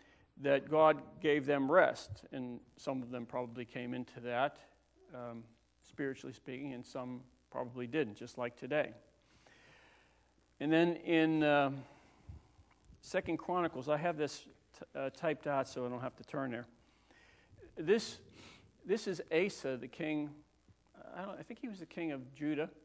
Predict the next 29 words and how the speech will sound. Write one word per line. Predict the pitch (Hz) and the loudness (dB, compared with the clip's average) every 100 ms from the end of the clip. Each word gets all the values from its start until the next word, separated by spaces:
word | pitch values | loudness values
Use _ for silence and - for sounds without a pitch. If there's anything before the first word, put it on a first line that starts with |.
| _ - _ _ _ _ _ _ _ _ _ _ _ - | _ -20 _ _ _ _ _ _ _ _ _ _ _ -4
But | 151 151 - - - | 0 0 -2 -18 -16
they're | - 165 165 | -4 -2 0
being | 160 185 185 175 160 - - | 0 2 2 0 -2 -10 -16
attacked, | 151 - 175 175 - - - - - - 156 | -10 0 2 2 0 -18 -20 -20 -20 -18 -12
I | 160 | -6
don't | 156 | -6
even | 135 | -6
remember | 131 135 135 | -8 -8 -8
who | 120 139 | -6 -8
it | 135 | -6
was, | 139 139 | -8 -6
by | 135 135 | -2 -2
the | 127 | -4
Philistines. | - 156 180 - 185 196 202 - - _ _ - - - - - - - | -8 -8 -8 -10 -10 -10 -12 -18 -20 _ _ -20 -20 -20 -20 -20 -18 -12
Uh, | 131 - - | -10 -10 -8
I, | 139 143 | -8 -6
I'm | |
not | 139 139 | -8 -8
sure. | - 156 151 156 - _ _ - - - - _ _ _ - - | -8 -4 -4 -6 -20 _ _ -20 -20 -20 -20 _ _ _ -20 -4
But | 156 143 | -2 0
they | 175 | 2
were, | 165 147 143 - - | 2 2 -4 -16 -6
they | 160 | -2
were | 151 139 | 0 4
outnumbered. | 185 180 175 165 131 123 - | 4 4 0 0 -4 -12 -10
And | 143 135 | -8 -4
Asa | 147 175 190 156 | -2 -2 -2 -8
says | - 156 143 | -2 -2 0
this | 147 143 - | 0 -2 -4